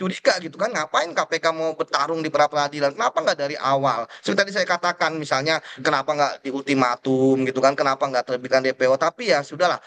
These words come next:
eh, yang terjadi sudah terjadi. Namun, eh, kali ini ya, tentu, eh, kita melihat kan sekarang levelnya kan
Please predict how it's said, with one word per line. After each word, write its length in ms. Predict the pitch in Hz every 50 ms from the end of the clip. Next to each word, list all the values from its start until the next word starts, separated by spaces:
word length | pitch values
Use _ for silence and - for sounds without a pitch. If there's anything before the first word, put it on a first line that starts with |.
| - - - -
eh, 160 | - 143 143 139 147
yang 80 | 147 147
terjadi 480 | - 160 151 151 151 147 151 185 202
sudah 320 | 202 - - 151 139 143 - -
terjadi. 560 | - 151 135 131 147 147 151 147 147 143 131 120 -
Namun, 240 | 131 147 190 247 262 247
eh, 380 | - - - - - - 160 160
kali 320 | - - 160 165 170 165 170
ini 240 | 185 214 233 220 196
ya, 80 | -
tentu, 480 | - - 170 160 160 240 220 175 135 -
eh, 280 | - - - - 151 147
kita 160 | - 160 180
melihat 320 | 175 175 170 165 170 175 170
kan 160 | - 190 202
sekarang 480 | 196 185 - 160 165 185 196 196 180 -
levelnya 480 | 151 151 151 - 180 170 160 165 170
kan 240 | 165 - 208 214 202